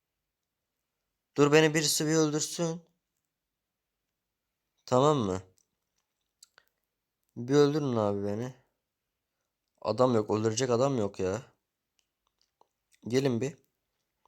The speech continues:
Adam yok ya. Beni vurun da. Sağdan bir kişi geliyor.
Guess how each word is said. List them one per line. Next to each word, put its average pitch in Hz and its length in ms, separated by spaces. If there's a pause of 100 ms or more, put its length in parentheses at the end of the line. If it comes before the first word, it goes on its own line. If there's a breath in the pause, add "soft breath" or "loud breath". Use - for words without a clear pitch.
(1500 soft breath)
Adam 110 380
yok 98 260
ya. 90 300 (600)
Beni 107 140
vurun 120 320
da. 92 160 (2500)
Sağdan 98 400
bir 98 80
kişi - 220
geliyor. 101 400